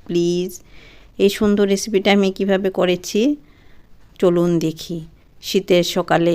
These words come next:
এরকম একটা রান্না হলে আর কি লাগে। এর জন্য নোনা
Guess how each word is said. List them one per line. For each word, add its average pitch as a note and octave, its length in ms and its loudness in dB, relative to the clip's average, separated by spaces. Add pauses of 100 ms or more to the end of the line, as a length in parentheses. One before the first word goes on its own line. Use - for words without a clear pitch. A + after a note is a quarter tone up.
এরকম E3+ 280 -2 (100)
একটা D#3+ 280 -4
রান্না D#3+ 360 0
হলে E3+ 320 -2
আর D#3+ 60 -4 (100)
কি - 140 -8 (140)
লাগে। D3 340 -4 (920)
এর F3+ 80 2 (100)
জন্য F#3 220 2 (200)
নোনা F#3+ 200 2